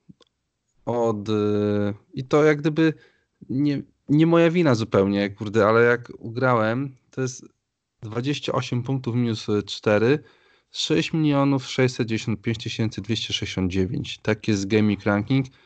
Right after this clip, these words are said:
na siedem milionów trzysta pięćdziesiąt pięć tysięcy kont. E, no, tragiczny wynik, w ogóle, kurde, nie spodziewałem się, że coś takiego może się zdarzyć. E, jeżeli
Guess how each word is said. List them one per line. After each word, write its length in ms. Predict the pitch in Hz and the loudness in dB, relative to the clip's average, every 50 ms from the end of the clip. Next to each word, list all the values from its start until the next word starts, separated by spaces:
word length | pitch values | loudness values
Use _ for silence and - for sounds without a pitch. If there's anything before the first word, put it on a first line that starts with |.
| _ _ _ _ _ _ _ - | _ _ _ _ _ _ _ -4
na 140 | 107 110 107 | 0 0 0
siedem 440 | - - - - 147 139 139 139 139 | 0 0 0 0 0 2 4 4 4
milionów 280 | 131 127 127 123 123 | 4 4 4 2 0
trzysta 340 | - - - 127 - - 113 | -2 -6 -8 -6 -2 -4 -4
pięćdziesiąt 320 | - - - - 110 107 - _ - | -4 -4 -6 -4 -4 -4 -6 _ -6
pięć 220 | - 113 110 - | -4 -4 -4 -4
tysięcy 460 | - - - - 104 98 95 - 98 | -6 -8 -6 -4 -4 -4 -4 -6 -6
kont. 380 | 95 - 90 104 101 - - _ _ _ _ _ _ _ _ _ _ _ _ _ _ _ - | -2 -2 -2 -2 -2 -6 -12 _ _ _ _ _ _ _ _ _ _ _ _ _ _ _ -8
E, 400 | 104 104 104 107 107 107 104 - | -4 -2 0 0 0 0 0 0
no, 280 | - 113 110 107 - - - _ _ _ _ - - | 0 -2 -2 -2 -2 -6 -10 _ _ _ _ -6 0
tragiczny 560 | - 127 127 120 143 156 - - 131 127 120 | 2 4 4 4 2 0 0 2 2 2 4
wynik, 380 | 110 113 107 107 107 117 123 120 | 4 2 2 2 2 0 0 0
w 60 | 120 | -2
ogóle, 360 | 120 117 120 117 117 117 117 | -2 0 2 4 4 4 2
kurde, 340 | - - 120 110 117 113 107 - - | 0 -4 -4 -2 -2 -2 -2 -4 -6
nie 200 | 87 117 123 127 | -6 -4 -2 -2
spodziewałem 420 | 123 - - 127 123 120 127 127 127 | -2 -2 -4 -4 -2 -2 -2 -2 -2
się, 160 | - 127 113 | -2 -4 -6
że 140 | 104 113 104 | -6 -6 -8
coś 240 | - - 123 - | -6 -8 -8 -8
takiego 640 | - 127 - 120 107 110 113 110 107 107 104 104 101 95 90 - - _ | -8 -8 -8 -6 -2 2 4 4 4 4 4 2 0 -2 -6 -14 -14 _
może 300 | - 107 110 107 107 107 | -4 -2 -2 0 0 -2
się 140 | - - 104 | -4 -4 -6
zdarzyć. 720 | 98 92 92 95 92 95 92 101 131 175 - - - - _ _ _ _ _ _ _ _ _ _ _ _ _ _ _ _ _ _ _ - - | -4 -2 0 2 2 2 0 0 -2 -2 -4 -8 -16 -20 _ _ _ _ _ _ _ _ _ _ _ _ _ _ _ _ _ _ _ -8 -4
E, 240 | 101 101 104 107 98 - _ _ _ _ _ - - - _ - | -2 0 0 0 -2 -4 _ _ _ _ _ -20 -20 -18 _ -6
jeżeli 720 | - 120 120 127 131 123 127 127 123 123 123 120 123 123 | -6 -4 -2 0 0 0 0 0 0 0 0 -2 -4 -8